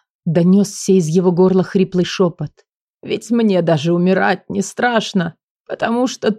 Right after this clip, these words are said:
ты уже покинула меня». Огонь, вырывающийся из его тела, вспыхнул с новой силой и теперь пылал каждый миллиметр его тела. Из каждой поры вырывались крохотные язычки,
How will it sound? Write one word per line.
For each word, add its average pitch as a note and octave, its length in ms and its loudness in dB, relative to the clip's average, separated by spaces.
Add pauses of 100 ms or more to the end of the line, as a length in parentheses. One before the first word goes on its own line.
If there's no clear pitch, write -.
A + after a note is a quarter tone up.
(180)
ты A#3+ 320 0
уже A3+ 540 0
покинула F#3 1200 -2
меня». F3 800 0 (920)
Огонь, E3 420 2
вырывающийся E3 880 0
из D#3+ 120 2
его E3 280 2
тела, F3 500 -2 (460)
вспыхнул A3+ 580 -2
с - 140 -8
новой G3+ 220 2
силой F3+ 500 -2
и C#3+ 40 -2
теперь F#3 340 0
пылал F#3 440 2
каждый G3 500 0
миллиметр G#3+ 500 2
его G#3 260 2
тела. D#3+ 580 0 (760)
Из A3+ 140 -6
каждой A3 360 0
поры A3 400 2
вырывались D#3+ 560 0
крохотные F#3+ 540 2
язычки, F#3 840 0